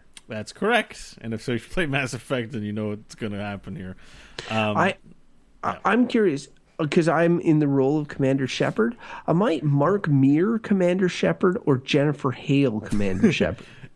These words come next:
Speaker 1: Whatever you want. That's the brilliant of Mass Effect. It's, uh, you choose. But, um,
Speaker 2: All right.
Speaker 1: you know, you're definitely Renegade, uh, points, um, and not, and less, not so much Paragon points.
Speaker 2: I gotcha.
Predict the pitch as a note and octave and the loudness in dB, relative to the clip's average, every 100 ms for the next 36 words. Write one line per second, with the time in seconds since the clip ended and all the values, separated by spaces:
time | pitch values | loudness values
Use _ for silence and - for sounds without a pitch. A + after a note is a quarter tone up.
0 | _ - A2+ A#3+ D#4+ A#3 F3 G3 G3+ B2+ | _ -12 2 2 4 0 0 0 -2 -2
1 | B2+ - C3 C#3 D3+ D#3 - A#2+ D#3+ A#3 | -4 -6 -4 0 2 0 0 0 0 -2
2 | - A2+ G#2 - A2 - B2+ A2+ A2 A2 | -4 -4 -4 -4 -8 -6 0 2 2 0
3 | A2 A#2+ D3 - D#3+ A#2+ F#2+ - - B2 | 0 -2 -4 -2 -2 -2 -6 -16 -4 -2
4 | B2+ - B2+ B2+ D3 F3+ A#3 G#3+ F#3 - | -2 0 2 4 4 2 2 0 -2 -8
5 | - B2+ B2+ B2 B2 B2+ A#2+ D3 - - | -8 -4 -2 -2 -2 -4 0 0 0 -2
6 | D#3 C#3 C3+ C3 A#2+ A2 B2+ B2+ A#2 G#2+ | 0 0 0 -2 -6 -2 0 0 0 -2
7 | G2 F#2+ G2 - G#2 F#2+ - G#2+ G2 F#2+ | -2 -6 -10 -10 -8 -10 -10 -8 -6 -8
8 | - - - F#2+ F#2 F#2+ G2 G#2 G2+ G2+ | -14 -18 -16 -14 -12 -10 -10 -12 -12 -12
9 | - - A2 G#2 G#2 - - - _ - | -12 -8 -6 -4 -6 -8 -18 -20 _ -20
10 | - _ - A#2+ B2 C3 B2+ A#2 A2+ A2+ | -20 _ -20 -18 -14 -12 -8 -8 -6 -6
11 | G#2 - - F#2+ F#2 F2+ F2+ F2+ F2+ - | -6 -4 -2 -2 -6 -12 -14 -16 -16 -18
12 | - - - - - - C3 A#2 A#2 A2 | -20 -20 -20 -20 -12 -2 2 2 2 0
13 | - | -6